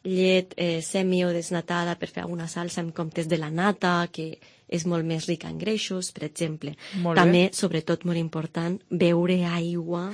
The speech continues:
Speaker 1: <laughs> Beure aigua, no ens oblidem, i intentar controlar la quantitat d'alcohol que prenem,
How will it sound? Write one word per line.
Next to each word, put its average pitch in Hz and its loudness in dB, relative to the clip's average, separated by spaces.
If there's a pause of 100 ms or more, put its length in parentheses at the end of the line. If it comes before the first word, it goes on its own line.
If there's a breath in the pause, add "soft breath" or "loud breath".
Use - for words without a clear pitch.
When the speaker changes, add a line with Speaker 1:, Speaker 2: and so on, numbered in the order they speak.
(120)
Speaker 1:
<laughs> - -4
Beure 208 6
aigua, 220 0
no 196 0
ens 190 -2
oblidem, 214 0 (480 loud breath)
i 214 2 (100)
intentar 175 0 (120)
controlar 156 -2
la 151 -2
quantitat 175 -2
d'alcohol 165 -2
que - -6
prenem, 147 -8